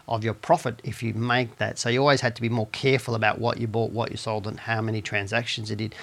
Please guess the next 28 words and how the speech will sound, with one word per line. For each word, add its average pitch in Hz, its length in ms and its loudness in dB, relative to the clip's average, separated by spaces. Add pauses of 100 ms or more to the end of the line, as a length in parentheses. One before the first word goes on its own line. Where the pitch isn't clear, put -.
(180)
Nowadays 131 400 8
you 120 80 0
can 123 80 2
just 113 220 2
exit, 123 360 2 (320)
see 165 200 4
what 117 160 4
happens, 120 420 2
and 117 80 -4
then 117 140 0
come 117 120 -2
back 110 240 2
in 110 140 0
later 107 320 -2
on, 101 220 -2
and 107 120 -4
that's 107 220 -4
your 107 180 -2
choice - 360 -4
if 113 120 -6
you'd 107 200 -6
like 101 220 0
to 107 80 -6
do 117 180 -2
that. 110 160 -2
But 113 80 -4
right 113 180 0
now 113 180 -2